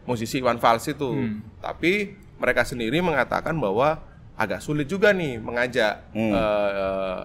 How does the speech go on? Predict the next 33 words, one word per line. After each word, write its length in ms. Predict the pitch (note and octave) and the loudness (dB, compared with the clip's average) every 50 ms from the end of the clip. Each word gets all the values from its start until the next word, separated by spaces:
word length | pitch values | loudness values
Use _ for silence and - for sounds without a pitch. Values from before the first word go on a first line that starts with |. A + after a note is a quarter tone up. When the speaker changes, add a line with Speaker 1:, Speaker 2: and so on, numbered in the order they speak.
| - - | -10 -6
Speaker 1:
Iwan 240 | - A#2+ A2 A#2 B2 | -2 0 0 0 0
Fals 420 | C#3 C#3+ B2+ G#2+ G2 G2+ G#2 G2+ | 2 4 4 6 6 4 2 0
Speaker 3:
Iya. 240 | F#2+ G2+ G2+ - - | 2 4 4 4 4
Speaker 1:
untuk 240 | - A2+ A2 A#2+ G#2+ | 2 -2 -2 -2 -2
bergabung 440 | A2 G#2 G2+ G#2+ G#2 G2+ A2 A2 G#2 | -2 -2 -2 -2 -2 -2 -4 -6 -6
ke 80 | F#2+ | -6
sini 240 | - D3+ D3+ C#3+ B2+ | -4 -4 -2 -2 0
karena 420 | A#2 G#2+ G2 G2 A2+ C#3 E3 F3+ F3 - - - - - | 0 0 0 2 2 2 2 2 0 -4 -12 -20 -18 -6
ya 140 | G#2+ G#2+ G2+ | -4 -2 -2
ini 120 | C#3 F3+ | -2 0
kerja-kerja, 600 | F3 E3+ C3 C3 A#2+ A2 A#2 G#2+ F#2 A#2 A#2 G#2+ G2+ G2+ G2 F#2+ F#2+ F#2 F2+ F2 F#2+ G2+ - - | -2 0 0 2 2 2 0 -2 0 0 2 2 2 2 2 0 0 -2 -4 -6 -8 -12 -14 -16
eh, 320 | - - G#2 G2+ G2 F#2+ F#2 F#2 | -10 -6 -4 -4 -2 -2 -2 -2
apa, 220 | - - D3+ D3+ E3 F3 F#3+ | -2 2 4 4 4 4 4
Speaker 2:
Campaign. 240 | - - B2 A#2+ A#2+ B2 B2 | 2 0 0 0 -2 -4 -4
Speaker 1:
ya, 180 | - D3 B2+ A#2 | 2 4 4 4
campaign 540 | A#2 A#2+ A#2 A2+ A2+ - C#3 D#3 F3 F3+ F3+ | 4 2 0 0 0 2 2 4 4 4 2
struktural 680 | - - D3 C#3 - - A2 G#2+ A2+ A#2 C#3 D#3+ D#3+ | -2 -4 -8 -8 -8 -6 -2 2 4 6 6 6 6
yang 320 | D3+ C#3 B2+ B2 C3 C3 - - - - - - - - | 4 2 2 2 0 -2 -6 -10 -18 -20 -20 -20 -16 -6
mungkin 460 | - C#3 B2+ F#3+ G3 G3 F3+ E3 - - - - | -6 -2 2 2 2 2 2 -2 -4 -10 -16 -16
bukan 460 | - - C3+ A#2+ - C3 B2+ B2+ B2+ - | -8 -6 -4 4 6 6 6 6 2 0
ak-, 320 | - C#3+ C#3+ - - - - - - - - - | 2 2 2 2 -2 -12 -20 -20 -20 -18 -12 -2
apa 220 | - C#3 C#3 C3+ | -2 2 2 4
ya, 140 | G2+ F2+ E2 - - | 2 2 0 -2 -4
Infa-, 360 | - B2+ B2+ D#3+ D3 C#3+ - | -6 -2 4 4 4 4 4
Iwan 200 | - D#3+ D#3+ D#3 | 2 2 2 2
Fals 240 | D#3 G3 A3 G#3+ - - - - - | 4 4 2 2 0 -6 -16 -20 -8
belum 260 | - C#3+ C3 B2+ B2 | -2 0 2 2 2
cukup 260 | A#2 - C#3+ - D#3 - | 2 0 0 0 -2 -2
akrab 420 | - F3 - - F#3+ F3+ - - | -4 -2 4 6 6 6 6 4
lah 240 | A2+ F#2+ F#2 - - - | 2 0 0 -2 -6 -10
dengan 180 | - - A#2 A#2 | -6 -2 0 4
Speaker 3:
Iya. 120 | G2+ F#2+ F2+ | 4 6 6
Speaker 1:
kerja-kerja 500 | E2 D#2 A#2+ A2 A#2 A#2+ A2+ A#2 A#2+ A2+ | 6 6 4 4 4 2 2 4 4 6